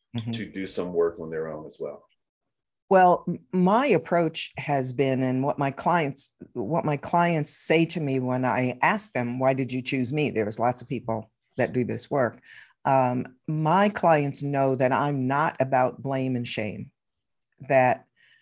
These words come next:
Speaker 1: moreover, what I hear is I somehow have the ability to talk about difficult, sensitive things in a way that people can hear it.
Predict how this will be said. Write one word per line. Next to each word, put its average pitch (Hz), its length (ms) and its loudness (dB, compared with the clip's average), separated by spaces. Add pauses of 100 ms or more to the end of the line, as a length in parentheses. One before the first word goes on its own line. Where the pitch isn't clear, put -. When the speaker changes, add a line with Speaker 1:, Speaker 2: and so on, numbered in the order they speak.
(380)
Speaker 1:
moreover, 185 680 6
what 135 200 0
I 131 120 4
hear 131 680 -2
is 131 720 -2 (880)
I 147 320 2 (100)
somehow 190 500 2
have 165 300 0
the 151 140 2
ability 135 640 -2 (360)
to 160 180 2
talk 180 360 0
about 147 460 4 (500)
difficult, 175 680 0 (800)
sensitive 175 600 0
things 131 720 -2 (680)
in 190 160 6
a 190 80 6
way 160 220 4
that 139 160 0
people 147 240 -2
can 131 260 -4
hear 139 360 2
it. 101 120 -4